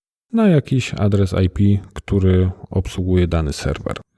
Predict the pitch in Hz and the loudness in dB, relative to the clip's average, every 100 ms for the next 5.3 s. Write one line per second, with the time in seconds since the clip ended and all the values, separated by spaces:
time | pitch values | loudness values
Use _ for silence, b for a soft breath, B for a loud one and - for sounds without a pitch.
0 | _ _ _ _ 156 - 135 127 165 202 | _ _ _ _ -4 0 0 2 4 4
1 | 170 127 - 139 131 - 123 127 120 98 | 4 2 0 0 0 -2 -2 0 2 2
2 | 104 113 117 107 - 113 113 110 104 104 | 0 0 2 0 0 -2 0 0 0 0
3 | 101 107 107 101 107 104 101 98 107 98 | 0 0 0 2 2 4 2 0 0 0
4 | 95 95 107 101 95 98 - 98 95 123 | 0 0 2 4 4 2 0 2 2 2
5 | 190 - | 0 -2